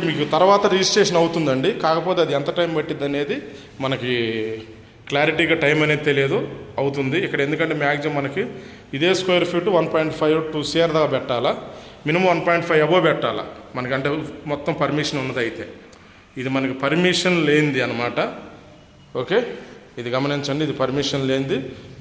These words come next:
మొత్తం మనకు వుడ్ వర్క్ కావచ్చు, ఇలా ఏదైతే పొజిషన్ ఇలా ఉందో, per square feet వచ్చేసి ఫైవ్ థౌజండ్ చెప్తున్నారు. ఇది మనకి లెవెన్ ఫిఫ్టీ స్క్వేర్ ఫీట్, దీంట్లో మనకి త్రీ బీహెచ్కే వచ్చేసి సిక్స్టీన్ హండ్రెడ్ స్క్వేర్ ఫీట్‌లో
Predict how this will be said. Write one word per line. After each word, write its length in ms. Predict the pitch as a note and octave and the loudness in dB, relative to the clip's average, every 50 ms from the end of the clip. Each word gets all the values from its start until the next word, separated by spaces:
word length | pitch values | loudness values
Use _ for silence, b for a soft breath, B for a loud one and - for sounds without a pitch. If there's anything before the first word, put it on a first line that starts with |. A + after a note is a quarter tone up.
| C3 | -4
మొత్తం 240 | C#3+ C#3 - F3+ E3+ D3+ D3+ D3+ C#3 - - - - - - - - - - - - - | -4 -2 0 0 0 2 0 0 -4 -6 -10 -12 -14 -14 -16 -16 -16 -16 -16 -16 -12 -8
మనకు 160 | B2+ A#2+ A2+ A#2 | -8 -6 -4 -4
వుడ్ 140 | C#3 C#3 D3+ | -2 2 4
వర్క్ 180 | E3 E3+ D#3 - D#3+ | 4 4 4 4 4
కావచ్చు, 300 | D#3 D3+ D#3 D3 - - D#3+ | 4 4 4 4 2 2 0
ఇలా 120 | C#3+ C#3 C#3 C#3+ | 2 2 4 4
ఏదైతే 260 | D3+ D#3+ D#3+ D#3 D#3+ C#3 C3+ | 6 6 4 4 2 0 0
పొజిషన్ 400 | D3 C#3+ D3 C#3+ C#3+ - C#3+ C3+ | 0 0 0 -2 -2 -2 -2 -2
ఇలా 120 | C3 C3 B2+ B2+ | -2 -2 -2 -2
ఉందో, 140 | B2+ D#3+ G3+ - - | -2 -4 -4 -2 0
per 100 | E3 D#3+ D#3 | -2 -2 -2
square 240 | - - E3 E3+ E3+ - | 0 0 2 2 2 0
feet 120 | F3 E3 E3 D#3+ | -2 -2 0 0
వచ్చేసి 340 | D3+ - D#3 D3 D3 - - - | 0 0 0 0 0 0 -2 -2
ఫైవ్ 160 | - C#3+ C#3 C3+ | 0 0 0 0
థౌజండ్ 200 | C#3 C#3 C#3 C#3 C3+ | 0 -2 -2 -2 -4
చెప్తున్నారు. 480 | C3+ C3+ - C#3 C3+ C3+ C3 C3+ D#3 A3+ - - B B B B B B B - D3+ | -6 -6 -6 -6 -4 -4 -2 -2 -2 -4 -6 -6 B B B B B B B -6 -4
ఇది 80 | D3+ D#3+ D#3+ | 0 0 2
మనకి 180 | D#3+ D#3 E3 D3 C#3+ | 2 2 2 2 4
లెవెన్ 180 | D3 D#3+ E3+ E3 | 4 4 2 2
ఫిఫ్టీ 240 | F3 E3+ - - F3 E3+ | -2 -4 -2 -2 -4 -2
స్క్వేర్ 240 | - D#3+ D#3+ D#3+ D3+ D#3+ | 0 2 2 2 2 0
ఫీట్, 140 | E3 D#3+ E3 E3 E3 | -2 0 0 2 2
దీంట్లో 240 | E3 E3 D#3+ D#3+ D#3+ D#3 | 2 2 2 2 2 2
మనకి 160 | D#3 D#3 D3+ D3+ - | 2 2 0 0 -2
త్రీ 100 | D3 F3+ F#3+ F3+ | -2 -2 0 2
బీహెచ్కే 340 | F3+ F3+ E3+ F3 - F3+ E3 D#3 | 2 0 0 0 -2 -2 0 0
వచ్చేసి 420 | D3+ D#3 - D#3 D3+ D3+ - A#3+ C4+ B B B B B B B - - | 0 0 0 0 0 -2 -2 -4 -6 B B B B B B B -6 -2
సిక్స్టీన్ 380 | - G3 - - - G#3+ G#3 G#3 G3+ - G#3 G#3 G3+ D3+ | 0 0 0 0 2 2 0 0 0 -2 -6 -6 -4 -2
హండ్రెడ్ 240 | D3+ E3 E3 E3 E3 | 0 0 0 0 0
స్క్వేర్ 240 | E3+ - D3+ D3+ - - | 0 0 0 0 0 -2
ఫీట్‌లో 260 | D3 C3+ - D3+ C#3+ | -4 -2 0 2 2